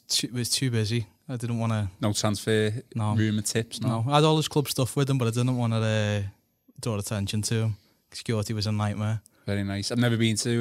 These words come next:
Speaker 2: uh, Eindhoven. What,
Speaker 1: It's
Speaker 2: what was
Speaker 1: nice.
Speaker 2: that like?
Speaker 1: Good, yeah, yeah.
Speaker 2: Was it cold?
Speaker 1: No, it wasn't, you know. It was
Speaker 2: Yeah.
Speaker 1: work when we got home. <laughs> And that storm was here, but yeah, it's a nice place.
Speaker 2: Fair enough, fair enough. I mean, obviously,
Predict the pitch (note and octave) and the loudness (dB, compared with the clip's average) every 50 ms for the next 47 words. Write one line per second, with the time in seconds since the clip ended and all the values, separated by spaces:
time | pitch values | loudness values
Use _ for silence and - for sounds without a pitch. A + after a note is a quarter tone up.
0 | A#2 A#2 A#2 A#2+ B2 B2 A#2+ A#2+ A#2+ A#2+ A#2+ A#2 A#2+ A#2 A#2+ A#2+ A#2 A2+ A#2+ - | 2 2 2 2 0 0 -2 -2 -2 0 0 0 0 0 -2 -4 -4 -4 -4 -2
1 | C3+ C3 C3 C#3+ C#3+ G#2+ - A2+ A#2 A#2+ A#2 - - - _ - - C3 C3+ C3 | 0 0 0 0 0 -2 -4 -4 -4 -6 -6 -8 -12 -20 _ -6 -2 -2 -2 0
2 | - A#2+ B2 B2+ A#2+ A#2 B2 B2+ - - A#2 A2 - - A2 A2 B2 C#3 B2+ A#2 | 0 0 0 0 0 -2 -2 -4 -4 -4 -4 -2 2 4 6 6 6 6 4 2
3 | - - _ _ _ _ - A#2 A#2 C3+ E3+ F3+ F3 D#3+ C3 - F#3 F#3 F#3+ G3 | -2 -10 _ _ _ _ -2 0 2 2 2 4 2 2 2 0 0 2 4 4
4 | E3+ B2+ A2 - - C3 C3+ G#2+ A#2+ C3+ C#3 C3+ C3+ A#2+ F3 E3+ D#3+ - C3 A#2 | 4 2 0 0 0 2 4 4 6 6 6 6 6 4 4 2 4 4 4 4
5 | A2+ C3 C3+ - - - - _ _ - - - - _ _ - C3 A#2+ A#2 G#2 | 4 4 2 0 -4 -10 -12 _ _ -20 -20 -20 -20 _ _ -4 0 0 0 0
6 | F#2+ - - - A#2+ A2 A2 A2+ A#2+ B2 A#2 C3 C3+ C#3+ D3 C3+ C3 A#2 A2 G2+ | 0 -2 -2 -2 0 0 2 2 2 2 2 4 2 2 4 2 2 2 2 0
7 | A2+ B2 A#2+ A#2+ - - C#3 C3 B2+ B2+ - - A2 A2 A#2+ - - - - - | -2 -2 -2 -2 -4 -4 -4 -2 -2 -2 -2 -2 -2 -2 -2 -4 -8 -12 -10 -4
8 | - B2 A2 A2 A2+ A#2+ D3+ E3+ - - - A#2+ A#2 A#2 A#2+ A#2+ A2+ A#2 A#2+ B2+ | -2 0 2 4 4 4 4 2 0 -2 2 2 2 4 2 2 2 4 4 6
9 | B2 A#2 A2+ A#2 - F#2 - - - - F#2+ F2 | 6 4 4 2 0 -4 -6 -6 -4 -4 -4 -6